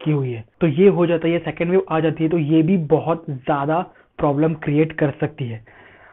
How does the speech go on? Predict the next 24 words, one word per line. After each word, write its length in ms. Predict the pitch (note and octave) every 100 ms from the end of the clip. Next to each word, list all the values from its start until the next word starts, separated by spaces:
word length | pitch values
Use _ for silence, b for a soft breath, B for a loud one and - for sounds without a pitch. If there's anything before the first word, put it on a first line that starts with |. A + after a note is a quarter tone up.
| b b -
अब 160 | G#3
for 160 | A#3 A3+
example 340 | G#3 G#3+ G#3
मैं 140 | G#3+ F3+
बात 220 | F3 F3
करूँ 140 | F3+ E3+
कि 200 | F#3 F3+ _ _ _ _ - - - -
इससे 200 | F#3 D3+
हम 100 | F#3
लोग 140 | G3+ G3+
कैसे 240 | E3+ F3
बच 240 | D3+ D#3 D#3
सकते 240 | C#3 C3+
हैं। 80 | A2 D3
बचने 260 | E3 G3+ G3
के 140 | G#3+
लिए 260 | G#3 A3 G#3+
जो 180 | E3+
guidelines 480 | E3 D#3+ D3 F#3 D#3+
दिए 180 | E3 F3+
गए 180 | E3+ E3
थे 200 | D#3+ E3 E3 - - - - -
first 300 | G#3+ A#3+ -
day 280 | F3 E3